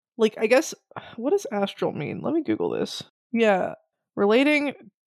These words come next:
to a supposed non-physical realm of existence to which various psychic and paranormal phenomena are ascribed,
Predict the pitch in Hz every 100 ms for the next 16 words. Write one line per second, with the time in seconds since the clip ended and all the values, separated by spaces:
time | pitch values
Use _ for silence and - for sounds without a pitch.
0 | - - 233 214 - 190 226 226 240 240
1 | 185 196 247 254 247 226 247 202 208 202
2 | 196 185 175 170 - 202 214 240 220 220
3 | - 208 185 180 - 180 190 226 214 -
4 | 214 214 254 247 - 190 - 190 208 202
5 | 196 185 - 180 175 190 202 202 175 175
6 | 170 - - 185 190 196 196